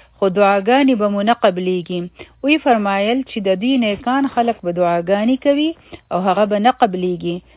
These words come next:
په حرم کې دعاګانې کیږي او نه قبلیږي. موږ ته څه په نظر نه راځي او پوهیږو نه چې دا زموږ سره څه کیږي. قرآن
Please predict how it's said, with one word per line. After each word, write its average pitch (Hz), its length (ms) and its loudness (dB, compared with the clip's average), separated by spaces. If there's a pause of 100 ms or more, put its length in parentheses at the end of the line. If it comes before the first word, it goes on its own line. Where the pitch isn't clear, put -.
(140)
په 202 140 0
حرم 220 360 2
کې 254 160 0
دعاګانې 214 680 2 (440)
کیږي 180 380 -4 (380)
او 196 100 -4
نه 220 120 4 (100)
قبلیږي. 180 540 0 (580)
موږ 277 220 2
ته 262 140 2
څه - 160 -4
په 247 80 4 (100)
نظر 208 260 2 (120)
نه 233 120 4
راځي 180 360 0 (160)
او 202 60 0 (120)
پوهیږو 214 580 0
نه 202 80 0 (400)
چې - 160 -10
دا 247 80 6 (100)
زموږ 247 220 0 (100)
سره 208 140 0
څه - 200 -6 (100)
کیږي. 180 360 -4 (460)
قرآن 254 460 2